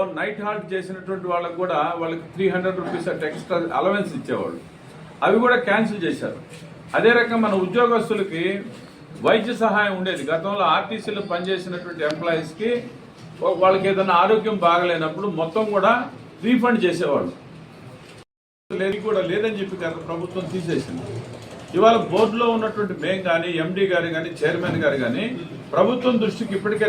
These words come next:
దపదపాలు తీసుకుపోవడం జరిగింది. ఎందుకంటే ఆర్టీసీ కార్మికులు ఇవాళ అనేక రకాల కష్ట నష్టాలతో, వాళ్ళ సుదూర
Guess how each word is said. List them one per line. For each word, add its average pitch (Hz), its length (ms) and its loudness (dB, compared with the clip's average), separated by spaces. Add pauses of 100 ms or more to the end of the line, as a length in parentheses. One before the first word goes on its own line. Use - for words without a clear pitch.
దపదపాలు 185 600 4
తీసుకుపోవడం 165 540 0 (100)
జరిగింది. 131 340 -2 (600)
ఎందుకంటే 208 360 2 (180)
ఆర్టీసీ 226 400 0 (120)
కార్మికులు 170 600 2
ఇవాళ 135 220 4 (800)
అనేక 233 240 4 (120)
రకాల 208 260 4 (120)
కష్ట 170 280 2
నష్టాలతో, 190 560 0 (480)
వాళ్ళ 160 140 0 (100)
సుదూర 226 280 2